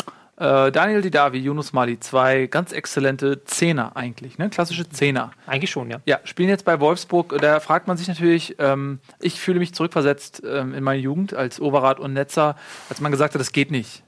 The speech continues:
Speaker 1: Die können nicht zusammenspielen,
Speaker 2: Mhm.
Speaker 1: ähm, ähm, auf der Zehnerposition.
Speaker 2: Mhm.
Speaker 1: Ähm, wie funktioniert das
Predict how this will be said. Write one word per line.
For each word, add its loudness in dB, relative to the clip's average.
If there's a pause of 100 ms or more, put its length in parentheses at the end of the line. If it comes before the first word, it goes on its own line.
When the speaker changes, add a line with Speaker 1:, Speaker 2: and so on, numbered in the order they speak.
Speaker 1:
Die -8
können 0
nicht -2
zusammenspielen, -2
Speaker 2:
Mhm. -10
Speaker 1:
ähm, -6
ähm, -2
auf -2
der -2
Zehnerposition. -4
Speaker 2:
Mhm. -10 (200)
Speaker 1:
Ähm, -4 (140)
wie -4
funktioniert -4
das -8